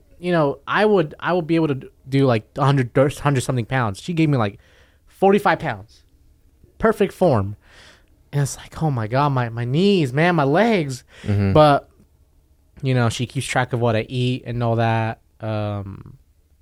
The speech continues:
Speaker 1: most importantly, she holds me accountable. She keeps me on track. Um, she's not a magician, right? She's really good at what she does, but she's not a magician. And if I want the results that I want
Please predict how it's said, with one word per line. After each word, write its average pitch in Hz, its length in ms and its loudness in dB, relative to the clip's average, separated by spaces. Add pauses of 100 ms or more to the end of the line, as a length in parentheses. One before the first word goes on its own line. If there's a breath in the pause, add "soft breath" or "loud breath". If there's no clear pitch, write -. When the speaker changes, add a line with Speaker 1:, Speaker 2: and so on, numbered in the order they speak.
(300)
Speaker 1:
most 117 320 -8
importantly, 117 500 0
she 113 520 -8
holds 120 380 -2
me 127 120 2
accountable. 123 920 0 (480 soft breath)
She - 160 -14
keeps - 400 -4
me 147 160 4
on 135 160 2
track. 131 640 0 (280)
Um, 110 300 -6
she's 165 180 -8
not 247 140 2
a 233 40 4
magician, 143 560 2
right? 123 240 -2
She's 113 220 -4
really 180 180 2
good 170 140 0
at 156 60 2
what 147 100 0
she - 120 -10
does, 120 180 0
but 117 100 -2
she's - 100 -8
not 135 160 2
a 139 60 0
magician. 110 580 -4 (480 soft breath)
And 120 100 -4
if 120 140 -2
I 123 80 4
want 156 400 4 (180)
the 127 440 0
results 135 460 4
that 143 100 4
I 127 100 4
want 135 540 2